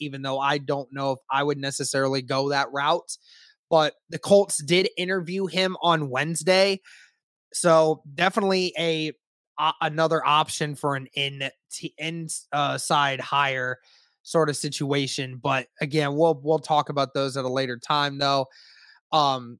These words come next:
the person who actually interviewed just a few hours ago,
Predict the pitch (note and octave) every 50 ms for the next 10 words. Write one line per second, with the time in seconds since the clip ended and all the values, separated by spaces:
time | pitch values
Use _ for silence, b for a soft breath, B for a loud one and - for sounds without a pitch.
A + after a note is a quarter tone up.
0 | _ - D3+ D3+ - F#3+ F#3 F3 - - F3+ E3 C#3+ F3+ F3 E3+ - D3+ D#3+ F3
1 | F3 - - F3+ F3 E3 D3 E3 F3+ F3+ F3 D#3+ D#3 E3+ E3 D#3+ D3+ C#3 F#3 B3+
2 | C4+ - F4+ D4 - - A#3+ A#3 G#3 F#3 F3+ G3+ A3+ A3+ G#3 F3 D3+ C3 - B2
3 | G#2+ G#2+ A2+ G#2 G#2 G2+ G2+ G2+